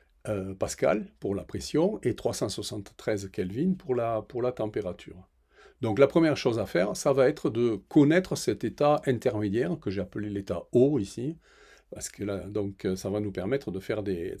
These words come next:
de faire les calculs. Donc il nous faudrait connaître cet état d'int-, cet état intermédiaire.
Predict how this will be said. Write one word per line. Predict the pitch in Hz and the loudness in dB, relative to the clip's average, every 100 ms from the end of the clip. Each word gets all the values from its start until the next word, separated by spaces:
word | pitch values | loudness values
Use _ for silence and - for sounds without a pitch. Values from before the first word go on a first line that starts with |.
| - | -12
de | 95 98 98 107 | -14 -14 -12 -12
faire | - 110 | -6 -4
les | 117 | -4
calculs. | 98 - 95 | -6 -4 0
Donc | 143 - | 0 4
il | 147 | 2
nous | |
faudrait | - 135 160 | 4 2 2
connaître | 160 143 147 - | 2 2 2 0
cet | 127 135 | -4 -2
état | 127 127 120 | 0 0 -2
d'int-, | 117 107 - | -2 -6 -8
cet | 117 95 | -6 -4
état | 104 120 | -4 -4
intermédiaire. | 110 101 98 87 - - | -4 -6 -6 -8 -10 -18